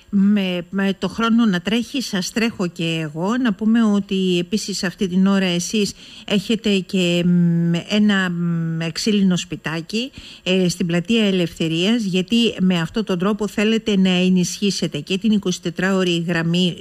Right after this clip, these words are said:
ε, σος και το Συμβουλευτικό Κέντρο του Συνδέσμου και το Ξενώνα για την κακοποιημένη γυναίκα και το παιδί, όπως επίσης και το Σπίτι των Αγγέλων, αν δεν κάνω λάθος, έτσι;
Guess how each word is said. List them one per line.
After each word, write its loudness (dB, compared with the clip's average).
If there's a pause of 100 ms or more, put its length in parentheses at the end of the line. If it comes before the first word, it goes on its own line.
ε, -4
σος 0 (400)
και 0
το -2
Συμβουλευτικό 0
Κέντρο 0
του -8
Συνδέσμου 0
και 0
το -2
Ξενώνα 2
για 0
την 0
κακοποιημένη 0
γυναίκα 0
και -4
το -4
παιδί, -2 (320)
όπως -2
επίσης -2
και -2
το -2
Σπίτι -2
των 2
Αγγέλων, 2
αν 0
δεν -4
κάνω 0
λάθος, -4
έτσι; 0